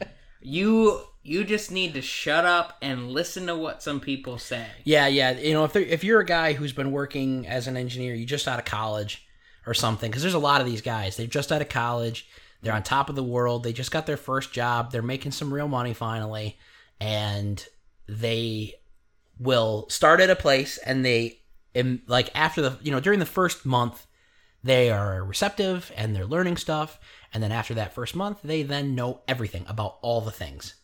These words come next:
Speaker 1: Yep.
Speaker 2: And they'll t-, they'll try to tell the guy who's been working on the same machine for the last
Speaker 1: Table
Speaker 2: twenty-five
Speaker 1: saw.
Speaker 2: years and try to tell him how he should be using that piece of equipment that he's been using every day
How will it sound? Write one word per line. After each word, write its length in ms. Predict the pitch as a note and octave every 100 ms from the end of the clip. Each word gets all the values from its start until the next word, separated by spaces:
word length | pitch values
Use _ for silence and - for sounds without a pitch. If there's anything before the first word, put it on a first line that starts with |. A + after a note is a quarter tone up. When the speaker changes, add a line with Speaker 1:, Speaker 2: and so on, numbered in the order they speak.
| -
Speaker 1:
Yep. 220 | B2+ - _ - - -
Speaker 2:
And 380 | B2+ A#2 A#2 A#2
they'll 240 | C#3 D3+
t-, 180 | - - -
they'll 180 | C#3+ D#3+
try 220 | - D#3+
to 60 |
tell 380 | C3+ - D#3 C#3+
the 100 | B2+
guy 320 | B2 B2+ B2+ A#2
who's 240 | B2 A#2
been 280 | - B2+ B2
working 340 | C3+ C#3+ C#3+
on 200 | B2 B2+
the 80 | A#2+
same 600 | - - D#3 D3 D3 C#3 - - _
machine 520 | B2+ C3+ - D3+ A2+ G#2
for 140 | B2+
the 60 | A#2+
last 320 | C3 B2+ -
Speaker 1:
Table 80 | - D3
Speaker 2:
twenty-five 440 | E3 D3+ C#3 C3+
Speaker 1:
saw. 100 | B2+
Speaker 2:
years 440 | C3+ A2+ G2 F#2+ - - - - _
and 340 | A#2+ B2+ A#2+ A#2
try 200 | D#3 D3
to 60 | C3
tell 300 | D3+ C#3+ B2
him 480 | - D#3+ A2+ G#2+ - _
how 180 | - C#3
he 160 | C3 C3+
should 160 | -
be 60 | B2+
using 460 | A#2+ C3 C3+ B2 A#2+
that 260 | A#2 A2 - _
piece 240 | - B2 -
of 40 |
equipment 500 | G#2+ C3+ A#2+ F#2+ F2+ - _ _ _
that 140 | - A2+
he's 200 | C3+ A2+
been 240 | A#2+ A2+
using 360 | A#2+ B2+ A2+ G#2+
every 300 | B2 C3 D3
day 420 | D3 C#3 G#2 G2